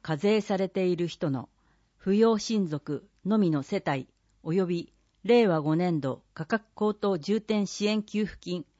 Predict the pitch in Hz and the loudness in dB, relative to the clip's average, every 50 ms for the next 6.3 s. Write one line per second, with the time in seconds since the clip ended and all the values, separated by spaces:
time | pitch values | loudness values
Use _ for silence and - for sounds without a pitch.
0 | _ _ _ _ _ _ _ 170 156 - - 202 196 - 196 185 185 175 165 151 | _ _ _ _ _ _ _ -10 -10 -8 -8 -10 -6 -4 -2 -2 0 -2 -2 -4
1 | 151 120 120 - - _ _ - 139 151 170 165 160 156 151 151 147 143 139 135 | -4 -6 -8 -10 -14 _ _ -4 -2 -2 0 0 0 0 0 0 0 -2 -4 -4
2 | 190 - _ _ _ _ _ _ _ - 180 185 - - _ _ - 220 226 226 | -8 -12 _ _ _ _ _ _ _ -6 -6 -6 -6 -8 _ _ -2 0 0 0
3 | 214 - - 226 220 208 - 233 - - 170 151 147 139 135 131 139 139 139 147 | 0 0 0 0 0 2 0 -2 -2 0 -2 -2 0 -2 -2 -2 -4 -4 -4 -6
4 | - - 143 139 139 139 - _ _ _ _ _ _ _ _ _ _ _ _ _ | -4 -4 -4 -4 -4 -6 -10 _ _ _ _ _ _ _ _ _ _ _ _ _
5 | _ _ _ _ _ _ _ _ _ _ _ _ _ - 202 208 214 208 196 196 | _ _ _ _ _ _ _ _ _ _ _ _ _ 2 4 4 4 4 4 4
6 | 185 185 180 - - | 4 4 4 2 -2